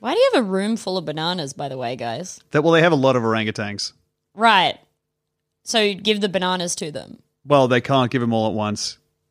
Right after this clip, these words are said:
Speaker 1: Why?
Speaker 2: Orangutan get too big.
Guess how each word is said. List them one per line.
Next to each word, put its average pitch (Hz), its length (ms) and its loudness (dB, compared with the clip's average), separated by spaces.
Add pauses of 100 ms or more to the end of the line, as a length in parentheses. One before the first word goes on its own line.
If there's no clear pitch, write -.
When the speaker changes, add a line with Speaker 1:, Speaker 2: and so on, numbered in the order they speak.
(160)
Speaker 1:
Why? 165 380 2 (2000)
Speaker 2:
Orangutan 113 440 4
get 110 140 0
too - 140 -6
big. 120 540 0